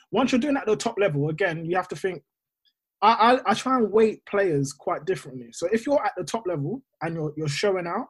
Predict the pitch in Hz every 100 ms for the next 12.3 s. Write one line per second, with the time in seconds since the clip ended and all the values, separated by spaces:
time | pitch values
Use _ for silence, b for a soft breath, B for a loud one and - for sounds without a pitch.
0 | - 143 147 143 175 160 165 156 156 -
1 | 147 143 143 147 156 143 139 139 127 -
2 | 139 185 151 156 143 143 143 147 131 -
3 | _ - 170 147 202 - 175 _ 175 190
4 | 165 170 208 208 170 226 226 202 190 165
5 | 165 170 202 208 139 143 _ _ _ _
6 | _ _ 135 180 175 165 165 170 143 165
7 | 170 175 180 170 165 147 - 139 117 -
8 | - 151 147 147 143 135 143 - 143 120
9 | _ _ _ b b - 151 202 226 190
10 | 208 185 147 196 170 180 - 170 147 147
11 | 190 - 180 151 240 214 190 160 165 165
12 | 208 180